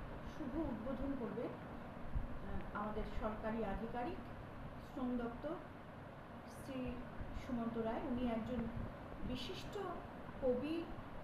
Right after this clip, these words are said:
বিশিষ্ট রবীন্দ্রসঙ্গীত শিল্পী এবং, আহ, আবৃত্তিকার। তাকে আমরা আবৃত্তিনীর সম্মাননাও দিচ্ছি। আর আবৃত্তিনীর সম্মাননা আরেকজন পাচ্ছেন, উনি আমাদের রাজ শহরেরই এক কবি,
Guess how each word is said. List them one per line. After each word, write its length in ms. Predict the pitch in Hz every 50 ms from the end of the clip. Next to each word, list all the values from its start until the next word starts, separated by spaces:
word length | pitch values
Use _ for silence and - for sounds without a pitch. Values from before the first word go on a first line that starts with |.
| - - - - - - - - - - -
বিশিষ্ট 340 | 220 220 - - - - -
রবীন্দ্রসঙ্গীত 880 | - - 226 226 247 247 262 277 285 277 - - 262 254 254 262 254 -
শিল্পী 580 | - - 262 240 - - - 330 - - 214
এবং, 260 | 214 196 202 254 311 370
আহ, 1800 | 415 - - - - - - - - - - - - - - - - - - - - 202 - - - - - - - - - - - 214 233
আবৃত্তিকার। 480 | 226 254 277 254 - 240 220 175 170 - - - - - - - - - - - - - - - - -
তাকে 240 | 254 269 269 - 311
আমরা 220 | 277 277 277 285
আবৃত্তিনীর 720 | 285 269 262 254 277 269 254 269 254 262 269 - - 247 247
সম্মাননাও 420 | 226 226 226 233 240 240 240 254 254 254
দিচ্ছি। 300 | 233 - - - - - - - - - - - - - - - - - - - - - 214
আর 240 | 208 202 202 202 202 208 - -
আবৃত্তিনীর 680 | 226 233 247 254 285 - - 302 294 277 302 311 311 - -
সম্মাননা 440 | 311 302 269 277 294 294 294 294 285
আরেকজন 460 | 269 254 247 247 240 - 285 277 277 285 285 285 269
পাচ্ছেন, 340 | 254 247 240 247 - - - - 254
উনি 200 | 247 254 262 254
আমাদের 420 | 247 240 240 247 254 285 285 285 277 - - - - - - - - - -
রাজ 300 | 233 226 226 - - -
শহরেরই 440 | 302 285 277 285 302 - - 311 294 302 - - - - - - - - - - 233
এক 60 | 240 240 240 - -
কবি, 260 | 254 233 240 320